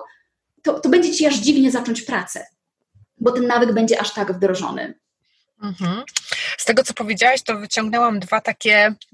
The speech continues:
Speaker 2: wnioski, że kluczowe przy nawykach jest zatrzymanie się i przyjrze-, przyjrzenie temu, co mamy,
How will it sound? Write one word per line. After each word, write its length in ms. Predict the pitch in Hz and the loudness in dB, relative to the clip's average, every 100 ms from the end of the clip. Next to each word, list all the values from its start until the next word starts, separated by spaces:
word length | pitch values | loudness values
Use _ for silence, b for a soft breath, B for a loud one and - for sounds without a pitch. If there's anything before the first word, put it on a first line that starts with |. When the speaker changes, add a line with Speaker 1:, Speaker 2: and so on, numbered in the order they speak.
| 226 | -4
Speaker 2:
wnioski, 340 | 208 - - 359 - B B B | -2 -2 -6 -8 -8 B B B
że 140 | 202 220 | -6 -6
kluczowe 600 | - 202 - 349 220 254 | -6 -4 0 2 2 0
przy 420 | - - 214 214 | -2 -8 -8 -6
nawykach 540 | 214 202 202 - 233 208 | -6 -6 -8 -6 -6 -4
jest 180 | 220 196 | -8 -6
zatrzymanie 560 | 202 - 226 247 254 | -2 -2 2 0 0
się 160 | - 208 | -4 -6
i 100 | 190 | -8
przyjrze-, 420 | - 226 226 269 _ - | -4 -2 0 0 _ -6
przyjrzenie 500 | - 220 285 247 185 | -2 0 0 0 -4
temu, 360 | 214 196 196 - _ _ | -4 -4 -6 -10 _ _
co 180 | - 226 | -2 2
mamy, 260 | 202 202 | 2 2